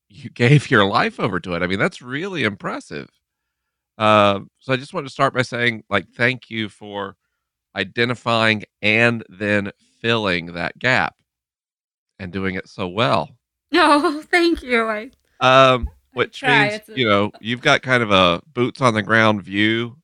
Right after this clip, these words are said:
Speaker 1: of efforts to work on environmental policy and to affect positive change in our climate trajectory. Um, I'm wondering, with that vantage point,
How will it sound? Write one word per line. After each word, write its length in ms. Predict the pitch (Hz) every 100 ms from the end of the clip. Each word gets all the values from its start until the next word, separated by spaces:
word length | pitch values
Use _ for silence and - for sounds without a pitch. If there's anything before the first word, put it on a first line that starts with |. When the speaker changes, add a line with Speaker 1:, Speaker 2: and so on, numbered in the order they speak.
| _ 98
Speaker 1:
of 560 | 101 98 95 90 _ _ _ _ _ _ _ -
efforts 560 | 110 127 117 - - _
to 500 | - 101 101 98 90 _ _ _
work 220 | 107 107
on 140 | 113 104
environmental 520 | 98 98 104 101 95
policy 680 | - 98 101 143 - 139 170 _ _ _ _ _ _ _ -
and 440 | 95 95 92 92 -
to 140 | 98
affect 300 | 92 101 -
positive 440 | 101 98 92 92
change 580 | - 101 92 98 101 - -
in 160 | 95 92
our 140 | 90
climate 400 | - 98 98 -
trajectory. 760 | 82 78 90 87 - 113 170 _ _ _ _ _ _ _ _ _ _ -
Um, 480 | 117 120 117 110 -
I'm 200 | 110 123
wondering, 500 | 135 147 151 135 120
with 280 | 127 131 -
that 280 | 127 117
vantage 500 | 104 117 123 120 -
point, 480 | _ 110 104 101 _